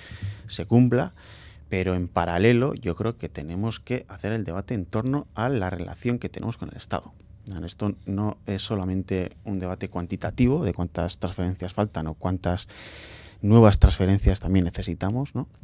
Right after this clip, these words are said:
¿Qué nuevas competencias necesitamos para un nuevo autogobierno? Sino también yo creo que hay que abordar, eh, un tema cualitativo, un aspecto cualitativo del autogobierno, que es cuál es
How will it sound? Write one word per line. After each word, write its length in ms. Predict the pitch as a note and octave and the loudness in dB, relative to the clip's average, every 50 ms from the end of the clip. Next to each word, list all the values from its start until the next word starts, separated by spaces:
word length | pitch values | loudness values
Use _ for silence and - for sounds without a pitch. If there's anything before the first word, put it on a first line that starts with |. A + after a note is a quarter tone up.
| - - - - - - - - - - - | -20 -20 -20 -20 -20 -20 -20 -20 -20 -20 -2
¿Qué 120 | - A#2 A2+ | 2 4 6
nuevas 220 | A2 G#2 F2+ - | 6 4 4 2
competencias 640 | - F2+ E2 E2 F2 - G2 F#2+ F2+ - F2 F2 F2+ | -2 -4 -4 -2 -2 2 2 2 2 0 -2 -2 -4
necesitamos 720 | F2 - - - - F2+ - - E2 F#2+ A#2 C3+ - - | -6 -8 -8 -6 -6 -6 -6 -6 -6 -6 -6 -6 -8 -10
para 220 | - - F2 E2+ E2 | -12 -10 -8 -8 -6
un 100 | E2 E2 | -6 -6
nuevo 160 | E2+ E2 D#2+ | -6 -6 -6
autogobierno? 580 | D#2+ E2 D#2+ - C2+ D#2+ D#2+ F2+ G2 A2+ C#3 C3+ | -8 -8 -10 -8 -8 -6 -6 -6 -6 -6 -6 -6
Sino 200 | - F#2 F2 D#2+ | -6 -6 -6 -6
también 500 | - D#2+ F2 F#2+ A2+ B2 B2 - - - - - | -4 -4 0 2 4 4 4 2 -2 -8 -14 -10
yo 160 | - F#2+ G2 | -8 -6 -4
creo 120 | A2 A2+ - | -4 -6 -8
que 160 | - - - | -10 -14 -14
hay 140 | - F#2 F2+ | -14 -16 -14
que 120 | - F2+ | -12 -10
abordar, 360 | F2 F2 G2 G#2 G#2+ A#2+ - - - - - - - - - | -10 -10 -10 -10 -12 -12 -12 -16 -20 -20 -20 -20 -20 -20 -14
eh, 500 | - F2 E2+ D#2+ D#2+ E2 E2+ - - - - | -12 -12 -12 -12 -12 -14 -14 -16 -16 -16 -14
un 240 | E2 F2 E2+ E2+ E2+ | -14 -14 -14 -14 -14
tema 260 | - - D#2+ F#2 A2 | -14 -12 -10 -10 -10
cualitativo, 540 | - - C#2 - - - - - B2 B2 G#2+ | -10 -10 -12 -12 -14 -12 -10 -10 -10 -8 -10
un 260 | - F#2 F#2 F#2 - | -12 -12 -12 -12 -12
aspecto 380 | - - - F#2+ F2 - - - | -14 -14 -14 -16 -6 -4 -4 -2
cualitativo 540 | - D#2+ D#2 D2 - - - F#2+ G#2+ A#2 A2 | -2 -4 -6 -6 -10 -12 -10 -8 -6 -6 -6
del 100 | - - | -8 -8
autogobierno, 420 | - - - C#2+ E2+ E2+ - - | -10 -10 -10 -8 -8 -8 -10 -10
que 80 | - G2+ | -8 -8
es 140 | A2 - G#2+ | -8 -8 -10
cuál 320 | - - C3 C3 C3 C3 | -6 -2 0 0 0 0
es 240 | D3 D3+ - - | -2 -6 -8 -12